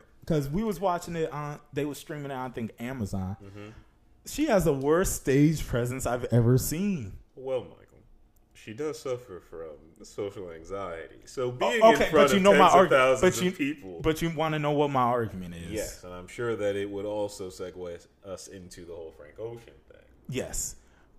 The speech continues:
Speaker 2: I hear
Speaker 1: Don't
Speaker 2: you.
Speaker 1: show up.
Speaker 2: I agree. If you know that you're not going, if there's a high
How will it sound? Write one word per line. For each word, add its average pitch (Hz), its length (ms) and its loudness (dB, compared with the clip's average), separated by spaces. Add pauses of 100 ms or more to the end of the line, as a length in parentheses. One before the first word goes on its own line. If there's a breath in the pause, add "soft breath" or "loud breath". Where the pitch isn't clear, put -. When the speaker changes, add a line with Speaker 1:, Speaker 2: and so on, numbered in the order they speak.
(240)
Speaker 2:
I 190 160 6
hear 202 160 6
Speaker 1:
Don't - 100 -4
Speaker 2:
you. - 140 -4
Speaker 1:
show 180 880 10 (120)
up. 165 440 8
Speaker 2:
I 139 60 6
agree. 185 400 -6 (320 soft breath)
If 127 200 -8
you 185 120 -12
know 175 320 0
that 120 280 -2
you're 123 240 -6
not 117 500 -10
going, 107 480 -8
if - 100 -14
there's 185 180 0
a 170 80 -4
high 131 280 -6